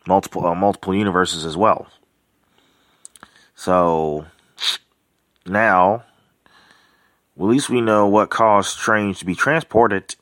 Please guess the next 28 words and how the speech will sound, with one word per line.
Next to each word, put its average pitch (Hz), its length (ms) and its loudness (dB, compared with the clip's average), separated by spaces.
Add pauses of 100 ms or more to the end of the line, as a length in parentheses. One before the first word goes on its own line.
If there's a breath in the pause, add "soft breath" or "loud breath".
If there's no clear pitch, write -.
into 95 380 -6
the, 80 260 -8 (140)
you 92 80 -10
know, 85 220 -4
into 87 160 -8
Michael's 87 280 -2
universe, 98 460 0
because 87 580 -2 (920 loud breath)
Strange 98 460 0
did 95 160 4
that 82 220 -2
spell - 380 0 (480)
that 95 200 2
was, 92 300 0 (960)
you 110 80 -2
know, 104 140 2
supposed - 340 0
to, 95 560 0
of 95 80 -4
course, 95 300 2
which - 460 -6 (600 loud breath)
transported 107 560 0
the 90 80 -4
villains 104 340 0
back 101 220 0
into 95 180 -6
their 123 180 2
times, 90 580 -2